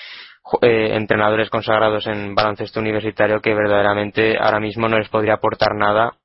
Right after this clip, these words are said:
más allá de, de lo que supone, eh, entrena-, el prestigio, no, no les aporta nada, ¿no? Pero bueno, la verdad es que en el caso de los Lakers, pues, yo creo que será una decisión importante y por mucho que haya dicho Kapchak que, que no tendrá nada que ver con la decisión, yo creo que debería ser importante, ¿no?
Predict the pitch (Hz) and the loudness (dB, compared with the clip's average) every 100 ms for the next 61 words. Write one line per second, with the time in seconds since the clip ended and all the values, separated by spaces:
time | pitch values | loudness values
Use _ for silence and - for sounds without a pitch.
0 | _ 110 107 107 107 107 107 101 98 - | _ -4 0 0 2 2 2 -2 -4 -6
1 | 104 104 101 104 101 104 104 104 101 98 | -4 -2 -2 -4 -2 0 2 0 0 -2
2 | 98 104 - 104 101 107 104 104 104 - | -6 -6 -2 0 0 -2 -2 0 0 0
3 | 104 107 101 107 - 113 - - - - | 0 -2 -2 -6 0 0 -2 -18 -20 -20
4 | - - - 113 110 - 107 101 101 107 | -18 -20 -4 2 2 0 -10 -10 -4 0
5 | 113 117 113 110 101 98 92 92 98 98 | 0 0 -2 0 0 -2 -4 -4 -6 -4
6 | 107 107 120 104 95 98 101 107 104 120 | -2 2 2 0 -2 0 2 2 0 0
7 | 113 113 113 120 117 117 110 117 110 104 | 0 0 -2 -2 -2 -2 -2 -4 0 -4
8 | - 98 95 - - _ _ _ _ _ | -2 -4 -4 -6 -16 _ _ _ _ _
9 | _ _ _ _ - - 117 120 113 - | _ _ _ _ -14 -4 0 2 2 2
10 | 113 113 113 - 117 117 123 123 135 135 | 2 0 -2 -4 -4 0 -2 2 -2 0
11 | 135 135 117 117 120 135 151 151 147 147 | -2 -2 -2 -4 -2 -4 0 2 2 -2
12 | 147 139 - 135 - 127 120 113 - 120 | 0 -2 0 -6 -2 -2 0 -2 -2 -2
13 | 120 120 117 117 113 117 - 113 110 113 | -2 -2 0 0 0 -2 -2 -2 0 -2
14 | 110 120 117 113 110 113 107 104 110 104 | -4 -4 -4 -2 0 2 2 0 -2 -2
15 | 98 - 95 95 95 104 | -2 0 -2 -2 -4 -6